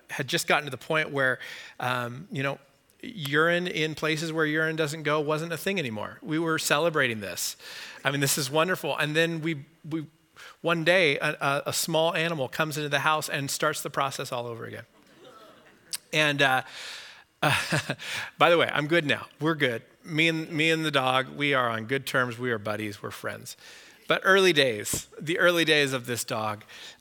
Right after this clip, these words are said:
um, were challenging. And we had gotten this dog, uh, an old friend had, uh, they had puppies, and so we found out on Facebook that there were these puppies available, and so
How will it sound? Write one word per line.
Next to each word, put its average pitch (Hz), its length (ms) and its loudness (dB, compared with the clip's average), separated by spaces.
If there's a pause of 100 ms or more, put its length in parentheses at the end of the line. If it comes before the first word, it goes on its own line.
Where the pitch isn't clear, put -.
um, 110 480 -4
were 120 120 0
challenging. - 540 -8 (800)
And 143 100 2
we 208 140 6
had 214 80 4
gotten 202 180 6
this 175 140 0
dog, 180 360 6
uh, 165 220 4
an 160 240 2
old 180 260 2
friend 165 460 2
had, 139 420 0
uh, 131 320 -2
they 147 120 -2
had 131 160 -2
puppies, 156 480 0
and 131 100 -6
so 127 360 -2
we - 60 -10 (260)
found 160 220 4
out 151 100 4
on 131 60 -2
Facebook 143 440 0
that - 80 -14
there 131 140 -4
were 120 60 -4
these 120 200 -8
puppies 139 300 -2
available, 120 440 -6
and 110 80 -10
so 113 240 -6